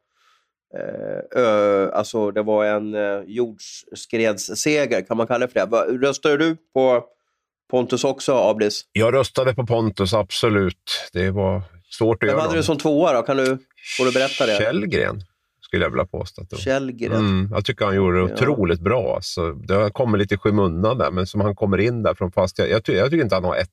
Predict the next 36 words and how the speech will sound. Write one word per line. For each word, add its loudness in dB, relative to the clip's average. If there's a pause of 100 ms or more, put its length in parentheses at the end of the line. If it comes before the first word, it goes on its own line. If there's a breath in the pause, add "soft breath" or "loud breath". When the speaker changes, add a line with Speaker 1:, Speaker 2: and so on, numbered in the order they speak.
(180)
Speaker 2:
liksom, 0
dåligt 0
mål 0
egentligen -4
som -10
han -6
släpper -6
in, -4
och -6
det -4
är 2
ju, 0 (1040 loud breath)
ja, -4
vann -2
målvaktsmatchen -2
i, -4 (180)
i, -2 (440)
i -6
båda, 0 (340)
båda, 2 (800)
både 0
semi 0
och 0
final. -2 (600)
Och -14
som -8
sagt, -6
just -2
den 0
här -2
stabiliteten, -2
liksom, -14
att -10
han, -4
han -6
tog -4